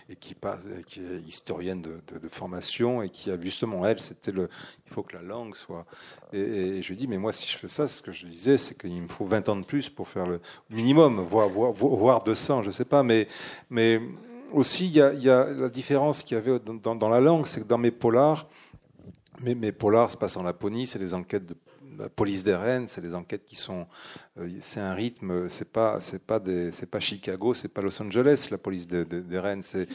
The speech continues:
c'est un rythme lent, euh, parce que, parce que le, le climat est comme ça, parce que le temps est comme ça, leur façon de travailler est comme ça, c'est,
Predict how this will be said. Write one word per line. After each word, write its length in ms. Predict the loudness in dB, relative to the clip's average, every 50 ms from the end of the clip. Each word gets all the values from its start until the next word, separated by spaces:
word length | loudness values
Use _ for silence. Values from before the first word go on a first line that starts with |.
| -14 -16 -16 -16
c'est 200 | -12 -6 -4 0
un 100 | 0 2
rythme 340 | 2 2 0 2 4 6 8
lent, 380 | 8 8 8 6 6 2 -2 -6 -12 -20 -20 -20 -20 -16 -10
euh, 100 | -8 -8 -6 -6
parce 200 | -6 -6 -6 -6
que, 120 | -4 -6
parce 260 | -4 -2 -2 -4 -4
que 120 | -2 0 0
le, 280 | 0 2 2 2 2
le 140 | 2 0 -2
climat 440 | -4 -6 -8 -6 -4 -2 0 -2 -2
est 20 | -2
comme 180 | -4 -6 -6
ça, 280 | -6 -2 0 2 2 2
parce 180 | 0 -4 -6
que 100 | -6 -8
le 120 | -8 -8 -8
temps 180 | -8 -8 -8
est 60 | -8 -6
comme 180 | -8 -8 -10
ça, 160 | -6 -6 -4
leur 160 | -4 -4 -4 -4
façon 240 | -6 -8 -8 -10
de 60 | -14 -14
travailler 280 | -12 -10 -8 -8 -8
est 40 | -8
comme 200 | -8 -10 -10 -10
ça, 300 | -8 -4 -2 0 0 0
c'est, 300 | -2 -4 -12 -12 -12 -12